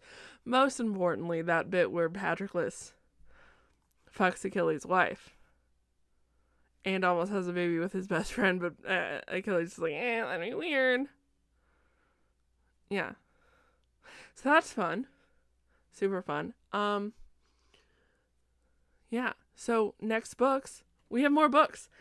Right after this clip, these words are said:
In this new version of the podcast, there are more books after this. Ah, 'cause I, um, have always wanted to be able to read multiple books.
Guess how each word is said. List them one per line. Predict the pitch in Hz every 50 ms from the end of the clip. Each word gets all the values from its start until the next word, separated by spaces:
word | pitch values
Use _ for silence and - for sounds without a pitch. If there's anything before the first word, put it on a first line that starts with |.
| - - - - _ _
In | - 254 269
this | 277 302 -
new | 302 285 285 269
version | 277 294 302 311 294
of | 294
the | 294 269 -
podcast, | - 294 320 330 330 - 285 320 - - - _ -
there | 226 277 311 339 359
are | 370
more | 359 359 359 349
books | 370 415 403 381 -
after | 415 359 359 359 339 330
this. | 320 302 262 254 - - -
Ah, | 415 427 440 440 440 453 453 440 440 427 415 392 339 -
'cause | - - 254 254
I, | 240 240 254 269 277 285 - _ _ - - - - - - - - _ _
um, | - 226 233 226 220 220 214 - - _
have | - - 233 220
always | 220 214 220 240 254 262 254
wanted | 240 226 233 233 226 220 -
to | 233 220
be | 233 208 208
able | 202 202 202
to | 202 196
read | 196 202 202 196 196
multiple | 196 196 185 180 180 - 202 214 208 196
books. | - 175 175 180 - - - - - -